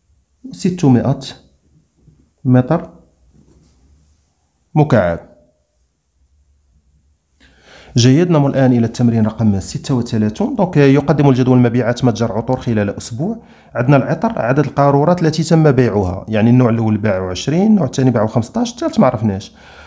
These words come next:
وحسب عدد القارورات من النوع ثلاثة التي تم بيعها، إذا علمت أن مجموع المبيعات هو خمسة وأربعين قارورة، إذا بعنا خمسة وأربعين، غنقصوا منا عشرين ديال النوع الأول، خمسطاش ديال النوع الثاني، غيبقى لي النوع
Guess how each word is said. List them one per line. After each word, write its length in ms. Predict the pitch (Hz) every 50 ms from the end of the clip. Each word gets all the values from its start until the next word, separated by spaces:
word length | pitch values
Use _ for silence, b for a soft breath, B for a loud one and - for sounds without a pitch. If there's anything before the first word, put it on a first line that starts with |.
| B B B
وحسب 320 | 202 - - - 208 175
عدد 280 | 160 175 180 170 165 147
القارورات 1080 | 147 - - 156 151 143 135 127 120 113 107 104 110 120 143 180 208 214 - - - 156
من 140 | 143 139
النوع 320 | 135 131 131 127 123 113 104 -
ثلاثة 440 | - 120 113 107 107 - 170 220 -
التي 300 | 170 151 139 135 135 139
تم 220 | 127 - 143 143 131
بيعها، 340 | 135 131 120 113 120 139 175
إذا 180 | 202 190 175
علمت 240 | 151 147 147 139 147
أن 180 | 143 139 139 135
مجموع 300 | 135 123 117 139 135 123
المبيعات 440 | 127 127 127 120 135 151 180 180 175
هو 80 | 160
خمسة 360 | 151 - - 151 147 - 160
وأربعين 500 | 151 147 139 147 180 214 220 220 - - -
قارورة، 420 | - 147 139 123 110 104 98 98 B B B B B B B -
إذا 120 | 135 135
بعنا 300 | 143 135 139 - 143 143
خمسة 340 | 139 - 139 131 - - 139
وأربعين، 380 | 123 110 98 98 143 185 220 220
غنقصوا 500 | 185 180 175 165 151 - - - 151 131
منا 260 | 120 113 113 107 101
عشرين 580 | 98 95 - - 104 95 - - 135 135 127
ديال 140 | 113 113 110
النوع 180 | 107 104 98 87
الأول، 420 | 95 95 95 101 113 156 196 220 214 B B B B B
خمسطاش 500 | B - 156 147 147 - - 143 131 104
ديال 120 | 104 120 117
النوع 160 | 117 110 101
الثاني، 360 | 92 - - 180 214 247 262
غيبقى 260 | 247 220 208 - 202
لي 120 | 202 208 202
النوع 460 | 202 196 208 220 220 214 - -